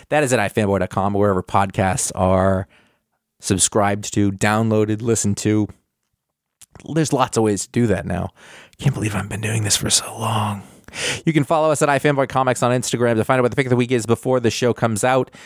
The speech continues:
And sometimes Connor's not here and it gets done a lot later. But it still happens, which is the point. And I don't wanna hear about it, Connor. You tyrannical bastard. And you'll find the best of the week in panels, uh, there sometimes. You, you're not gonna find it this week, I'll tell you that much.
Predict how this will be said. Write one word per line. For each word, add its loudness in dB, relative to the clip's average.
And -4
sometimes 0
Connor's 0
not 0
here 2
and 0
it -6
gets -4
done 0
a -4
lot -4
later. -6
But 0
it -8
still 0
happens, -4
which 0
is -2
the -4
point. -2
And -6
I 0
don't 4
wanna 2
hear 2
about 0
it, -10
Connor. -4
You -20
tyrannical -4
bastard. -2
And 0
you'll 0
find 0
the 2
best 0
of 0
the 2
week 0
in -4
panels, -2
uh, 0
there -2
sometimes. -2
You, -16
you're -2
not 2
gonna 2
find 2
it 0
this -4
week, -2
I'll 0
tell 0
you 2
that 2
much. -2